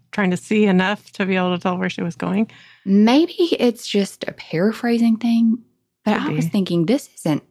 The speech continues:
Speaker 2: awkward story.
Speaker 1: Yeah.
Speaker 2: Because this, she's gotta lean over this console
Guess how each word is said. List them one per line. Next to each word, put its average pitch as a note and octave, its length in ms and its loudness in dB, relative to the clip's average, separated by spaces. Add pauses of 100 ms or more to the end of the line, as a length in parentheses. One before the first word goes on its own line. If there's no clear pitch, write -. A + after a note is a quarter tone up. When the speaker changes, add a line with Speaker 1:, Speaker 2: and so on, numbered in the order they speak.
(260)
Speaker 2:
awkward - 580 -6
story. - 500 -14 (520)
Speaker 1:
Yeah. F#3+ 220 -2 (1400)
Speaker 2:
Because G3+ 680 0 (2000)
this, B3 320 -2 (680)
she's - 220 -4
gotta G3 200 0
lean F#3 280 4
over B3 280 2
this F#3+ 200 -6
console - 800 -6